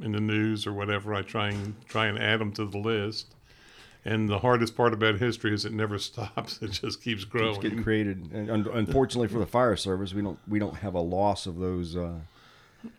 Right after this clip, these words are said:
Speaker 2: those types of events. And even just in the few years that I've been following you, there's events that have happened in that four years that,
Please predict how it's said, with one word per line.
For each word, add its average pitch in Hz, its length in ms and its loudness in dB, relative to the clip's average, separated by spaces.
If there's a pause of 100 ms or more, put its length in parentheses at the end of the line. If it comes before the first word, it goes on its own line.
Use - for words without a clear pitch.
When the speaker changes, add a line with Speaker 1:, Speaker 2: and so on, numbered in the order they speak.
(120)
Speaker 2:
those 104 180 2
types 101 260 2
of 90 120 -6
events. 104 280 2
And 104 80 4
even 113 200 4
just 95 180 -4
in 101 100 -2
the 90 80 -2
few 110 320 -2
years 98 400 2
that 90 120 -2
I've 101 180 2
been 95 140 -2
following 95 460 -2
you, 95 120 -4
there's 87 460 -6 (160)
events 101 460 0
that 104 140 2
have 95 120 -4
happened 104 480 -2
in 117 140 4
that 92 140 -6
four 95 220 -4
years 95 360 -4
that, 92 140 -6